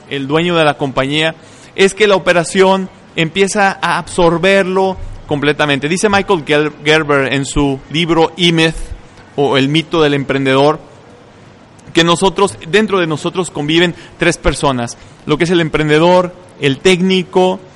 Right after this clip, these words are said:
eh, y el administrador, ¿no? El emprendedor, eh, simplemente vivió dentro de nosotros los primeros cinco minutos y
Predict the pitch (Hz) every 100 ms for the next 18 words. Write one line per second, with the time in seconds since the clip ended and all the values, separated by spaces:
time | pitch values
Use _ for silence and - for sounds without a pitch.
0 | - - - 147 - 170 170 165 156 156
1 | 151 143 - 135 131 135 123 - - -
2 | 131 - - - - - 180 202 202 202
3 | 226 262 262 - - - - 165 165 165
4 | 165 160 - - 208 208 214 208 202 202
5 | 196 196 - - 160 185 175 196 214 233
6 | 233 185 - - 175 185 190 190 180 156
7 | - 156 156 175 170 175 160 147 160 156
8 | 175 - - - - - 185 180 190 180
9 | 170 196 - 208 - - - - - -
10 | - - - - - - - - - -
11 | - - - 196 208 196